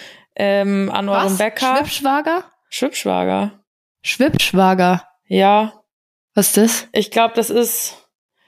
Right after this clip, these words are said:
Speaker 1: also ich glaube tatsächlich, dass zum Beispiel die Schwester von meinem Freund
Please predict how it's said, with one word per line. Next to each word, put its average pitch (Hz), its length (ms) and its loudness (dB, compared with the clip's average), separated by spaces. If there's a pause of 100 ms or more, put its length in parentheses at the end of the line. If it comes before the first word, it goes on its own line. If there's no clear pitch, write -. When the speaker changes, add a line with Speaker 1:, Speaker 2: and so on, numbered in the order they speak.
(400)
Speaker 1:
also 220 160 2
ich 233 120 -2
glaube 269 280 2
tatsächlich, 240 1080 0
dass 220 300 0
zum 214 200 -2
Beispiel 220 560 2
die 208 340 0 (260)
Schwester 226 580 0
von 202 240 -2
meinem 190 240 2
Freund 202 680 -2